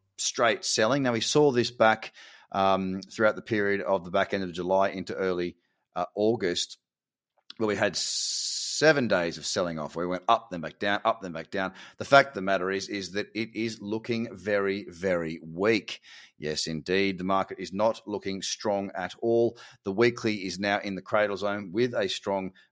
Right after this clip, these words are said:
bearish candle. In fact, that candle is down six point three percent so far today. The only thing that seems to be performing at all is Ethereum. It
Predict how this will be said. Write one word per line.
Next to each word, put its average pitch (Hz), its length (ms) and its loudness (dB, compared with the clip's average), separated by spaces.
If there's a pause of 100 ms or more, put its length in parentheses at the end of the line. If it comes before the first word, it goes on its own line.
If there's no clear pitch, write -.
(120)
bearish 101 380 2
candle. 101 240 -2
In 98 80 -4
fact, 107 240 0
that 127 160 2
candle 104 240 0
is 90 140 -4
down 98 180 -2
six - 240 -4
point 98 240 -6
three 101 240 -6
percent 95 400 -4
so 92 220 0
far 87 320 -2
today. 87 480 -2 (400)
The 101 60 -2
only 107 120 0
thing 131 160 -2
that 104 60 -6
seems 113 320 -2
to - 60 -12
be 104 60 -6
performing 101 460 -6
at 95 60 0
all 101 440 2
is 92 220 -6
Ethereum. 113 720 -2
It 98 160 -12